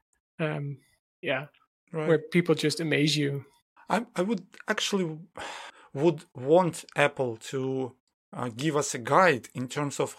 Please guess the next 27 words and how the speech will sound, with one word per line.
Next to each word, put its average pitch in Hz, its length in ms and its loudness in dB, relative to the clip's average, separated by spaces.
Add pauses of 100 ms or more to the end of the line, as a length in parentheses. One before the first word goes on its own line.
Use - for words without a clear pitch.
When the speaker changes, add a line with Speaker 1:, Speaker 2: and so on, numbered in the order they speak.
Speaker 2:
how 156 140 4
to 156 180 -4
make 147 300 -2
proper 151 320 2
navigation 131 800 -4
through 127 380 -6
the, 123 400 2
uh, 123 360 0
Speaker 1:
Yeah. 131 160 4 (300)
Speaker 2:
I 127 180 0
O 135 80 4
S 131 240 2
applications 143 640 0
on 135 80 0
the 123 100 -2
Swift - 280 -6
U 131 100 2
I, 120 80 2
and, 165 260 0
uh, 185 100 2
probably 156 440 6
Mac 147 220 4
O 143 80 4
S 131 200 0
as 117 120 -6
well. 127 180 0
But 139 220 -2